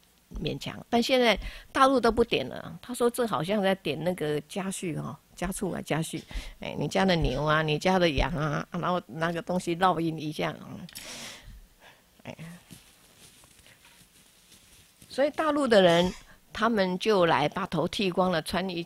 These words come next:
件，一套这个衣服，他就可以到处去化缘，然后就可以回去的来回机票都有了哈，回去可能还可以自残了，哎，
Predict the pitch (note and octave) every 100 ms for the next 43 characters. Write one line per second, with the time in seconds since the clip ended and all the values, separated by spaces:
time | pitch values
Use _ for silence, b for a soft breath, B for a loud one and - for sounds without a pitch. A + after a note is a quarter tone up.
0 | - G3 F3+ D3+ - E3 G#3 F#3+ D#3 A#2
1 | - E3+ E3 F3 F3+ D3 F3+ F3+ F3 -
2 | E3+ D#3+ F3+ D#3+ E3 G3 E3 E3+ C3 B2
3 | B B B C#3 F3 F#3+ G3 F#3+ F3 D#3+
4 | D#3 D3 - - - D#3 - G3 D#3 D#3
5 | B2+ F3 D#3+ - E3 F3+ D3 C#3+ D3 -
6 | - - - A#2+ - D#3 - F3+ D#3 D3
7 | D3+ D#3 F3+ D#3 - D#3 - - - -
8 | A2